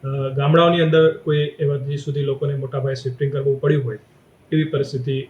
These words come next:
નિર્માણ થઈ નથી, પરંતુ પ્રિકોશનના ભાગરૂપે આ તમામ રસ્તાઓ પરથી અવરજવર અમે બંધ કરાવી છે. એસ ટી ના પણ ચૌદ જેટલા જે રૂટ છે એ પણ અમે આ પરિસ્થિતિને લીધે બંધ કરાવ્યા છે.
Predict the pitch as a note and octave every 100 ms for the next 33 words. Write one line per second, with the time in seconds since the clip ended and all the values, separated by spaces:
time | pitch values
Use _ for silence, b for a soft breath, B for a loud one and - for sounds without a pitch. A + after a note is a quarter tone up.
0 | C3+ B2+ B2+ C3 B2+ B2 B2 A#2+ B2+ -
1 | _ _ _ _ _ _ - C#3 C#3+ D3+
2 | D3+ C3+ D#3 E3 D3+ D3 C3+ D3 D3 -
3 | D#3 C#3+ - C#3 C#3+ D3 C#3 - D3 C#3
4 | C3 D3+ C3 C3+ C3 C3+ C#3 C#3+ B2+ B2
5 | A#2+ B2+ C3 C3+ C3 D3 C#3+ _ _ _
6 | _ _ _ _ - C#3 - - F#3 F3+
7 | F3 E3+ E3 D#3 D#3+ E3 E3 D#3+ D#3 D#3+
8 | D3+ D3 C#3 D#3 D3+ D3 A2+ - _ _
9 | _ _ _ D#3 D#3 E3 D3+ C#3+ C#3+ C#3+
10 | - _ - B2+ C#3 C#3 C#3+ C3+ C3 C3+
11 | B2 B2+ B2 B2+ A#2+ - C#3+